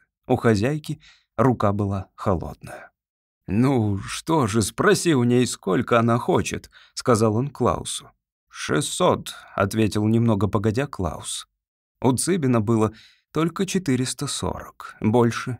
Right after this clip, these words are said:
не было. Но все равно он знал, что Йола будет его, должна быть. Они ждали друг друга всю жизнь.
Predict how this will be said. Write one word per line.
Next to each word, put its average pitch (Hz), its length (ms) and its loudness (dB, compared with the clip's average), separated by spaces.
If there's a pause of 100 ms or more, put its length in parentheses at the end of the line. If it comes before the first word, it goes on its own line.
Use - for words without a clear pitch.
не 95 320 -2
было. - 280 -20 (340)
Но 110 260 4
все 117 240 0
равно 127 380 2
он 101 100 2
знал, 127 400 2 (280)
что 160 200 2
Йола 147 560 4
будет 120 560 2
его, 139 300 2
должна 151 560 0
быть. 117 420 0 (320)
Они 131 240 2
ждали 117 400 2
друг 107 240 0
друга 117 280 0
всю 127 400 -4
жизнь. 117 560 -6